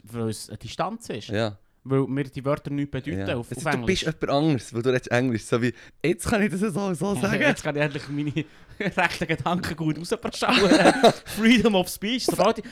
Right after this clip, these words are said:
Speaker 1: sobald ich Englisch rede, habe ich das Gefühl, das First Amendment zählt für mich auch. <laughs>
Speaker 2: It's like wiping your ass with silk.
Speaker 1: Ah,
Speaker 2: Weißt du noch,
Speaker 1: ja,
Speaker 2: kennst du den
Speaker 1: voll.
Speaker 2: Spruch noch?
Speaker 1: Ja,
Speaker 2: Da habe ich
Speaker 1: voll.
Speaker 2: eine geile Figur gefunden. In einem schlechten Film.
Speaker 1: Ähm,
Speaker 2: Matrix
Speaker 1: d-,
Speaker 2: zwei,
Speaker 1: ja,
Speaker 2: der,
Speaker 1: Matrix
Speaker 2: äh,
Speaker 1: zwei.
Speaker 2: Merowinger, da, das Programm, wo,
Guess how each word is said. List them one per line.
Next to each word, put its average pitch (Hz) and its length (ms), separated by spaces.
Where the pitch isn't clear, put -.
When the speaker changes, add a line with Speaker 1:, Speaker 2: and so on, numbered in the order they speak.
Speaker 1:
sobald 185 320
ich - 80
Englisch 202 360
rede, 208 180
habe 156 120
ich 147 60
das - 60
Gefühl, 185 220
das - 100
First 170 300
Amendment 156 420
zählt - 280
für 165 100
mich 170 260
auch. - 400
<laughs> - 40
Speaker 2:
It's - 180
like - 240
wiping 131 420
your 120 180
ass 113 380
with 113 160
silk. - 380
Speaker 1:
Ah, 117 220
Speaker 2:
Weißt 147 160
du 160 60
noch, - 40
Speaker 1:
ja, - 40
Speaker 2:
kennst 147 240
du - 20
den 156 100
Speaker 1:
voll. 143 140
Speaker 2:
Spruch - 60
noch? 107 120
Speaker 1:
Ja, 123 80
Speaker 2:
Da - 0
habe 131 40
ich 160 40
Speaker 1:
voll. 226 100
Speaker 2:
eine 202 80
geile 160 280
Figur 160 300
gefunden. 110 380
In 147 180
einem 143 100
schlechten 131 380
Film. 107 360
Speaker 1:
Ähm, 110 500
Speaker 2:
Matrix 120 440
Speaker 1:
d-, - 60
Speaker 2:
zwei, 127 240
Speaker 1:
ja, 156 80
Speaker 2:
der, - 20
Speaker 1:
Matrix 113 100
Speaker 2:
äh, 104 160
Speaker 1:
zwei. 110 80
Speaker 2:
Merowinger, 110 540
da, 104 160
das - 100
Programm, 113 560
wo, 101 280